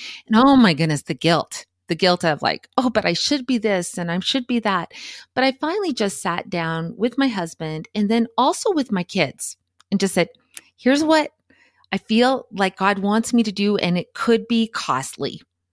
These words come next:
You know, it, I may not be home <laughs> when you get home from school. I may, I may be doing something else. Are you guys okay with this? And it was amazing how okay they were,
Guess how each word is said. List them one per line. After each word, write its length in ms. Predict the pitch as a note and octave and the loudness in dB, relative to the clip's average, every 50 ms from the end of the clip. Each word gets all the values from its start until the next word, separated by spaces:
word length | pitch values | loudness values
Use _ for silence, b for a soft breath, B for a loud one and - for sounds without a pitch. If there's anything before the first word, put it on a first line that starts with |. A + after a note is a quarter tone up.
| B B B B B B _ | B B B B B B _
You 100 | G3+ F#3 | 2 2
know, 120 | F3+ - | 2 4
it, 200 | - G3+ F#3 - - | 4 2 2 2 2
I 120 | G3 G3 | 0 2
may 300 | G3 F#3+ G3+ G3 G3+ A3 | 2 4 4 6 6 8
not 280 | A3 G#3+ G#3 G#3+ G#3+ G3+ | 8 6 6 4 2 0
be 180 | G3 G3 G3+ G#3+ | 0 2 2 2
home 500 | - - F#3+ F#3+ F#3 E3 D3+ D3+ D#3 C#3+ - - _ - | 2 2 2 2 2 2 0 -2 -4 -8 -10 -10 _ -2
<laughs> 460 | G#3 F3+ - - - - - - - | -2 -2 -2 -6 -6 -4 -4 -4 -2
when 240 | A3 G3+ A3 G#3 G#3 | 2 4 6 6 6
you 120 | G#3 G#3 | 6 6
get 160 | F3+ G#3+ G#3 G#3+ | 4 2 4 4
home 240 | G#3 G#3+ G#3 G#3 | 6 6 6 4
from 180 | - A#3 G3 G3 | 4 2 2 2
school. 320 | - - - A3 G#3 F3+ | 0 0 2 4 4 4
I 140 | D#3+ E3 E3+ | 4 4 2
may, 320 | F3 F3 F3+ F3+ F3+ F3 - | 2 2 2 2 0 0 0
I 100 | - F3+ | 0 0
may 180 | F3 F3 F3+ F3+ | 2 2 2 2
be 140 | E3+ F#3 E3+ | 2 -2 0
doing 340 | - G3 G3 G3 F#3+ F3+ - | 2 2 4 4 4 2 0
something 460 | - - F#3+ F3+ - F#3 F3 E3 - - | 0 -2 -2 -2 -2 -2 -4 -4 -2 -2
else. 400 | F#3 E3 C#3+ - - - - - _ _ _ _ _ _ _ - | -2 -2 -4 -4 -8 -10 -16 -20 _ _ _ _ _ _ _ -2
Are 80 | F3 F3+ | 0 2
you 140 | F#3 G3 | 2 4
guys 260 | - G#3 G3 F#3+ - F3+ | 4 4 4 4 2 0
okay 320 | E3+ - - G3 F#3+ F#3 | -2 -2 -4 -4 -2 -2
with 160 | F3 E3+ - | -2 -2 -4
this? 260 | E3+ - - - - B B B B B B B B | -6 -8 -8 -10 -14 B B B B B B B B
And 100 | - D4+ | 0 2
it 60 | D#4+ E4 | 4 4
was 160 | E4+ E4 - | 4 4 4
amazing 640 | D4+ C#4 B3 A#3+ B3 A#3+ A#3 G#3 F#3 E3+ E3 E3 - _ _ _ _ | 2 4 4 6 6 4 4 2 0 -2 -2 -4 -8 _ _ _ _
how 240 | - - G#3+ G3 F3+ | -2 2 2 4 4
okay 280 | F3 E3+ - F3+ E3 C#3 | 2 0 0 -2 -2 -2
they 160 | C3+ C#3 D3 | -2 -4 -4
were, 280 | - - - - - | -4 -4 -6 -6 -8